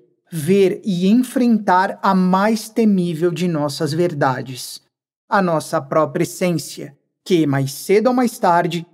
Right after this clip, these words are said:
enfrentaremos e, numa luta pela aceitação, travaremos a mais gloriosa batalha com o único propósito de nos apropriarmos de nossa vida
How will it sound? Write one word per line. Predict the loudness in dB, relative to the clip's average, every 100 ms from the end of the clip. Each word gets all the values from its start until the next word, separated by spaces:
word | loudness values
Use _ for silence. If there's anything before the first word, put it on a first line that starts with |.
| _
enfrentaremos | 2 2 2 2 4 4 2 2 0 -2 -6 -12 -18 _ _
e, | 0 2 0 -8 -8
numa | -4 0 0
luta | 4 4 2 0
pela | 2 2
aceitação, | 0 -2 0 0 -2 -2 -2 -4 _ _ _
travaremos | 0 2 4 2 2 2
a | 2
mais | 2 2 2
gloriosa | 2 2 4 4 4 2
batalha | 2 0 2 2 2 0
com | -2 -4
o | -2 2
único | 4 4 2
propósito | 0 0 2 2 2 0 -2 -2
de | -2
nos | -2 0
apropriarmos | 0 0 -2 0 2 4 4 2 2
de | 0 0
nossa | 0 -2 -4
vida | -2 0 0 0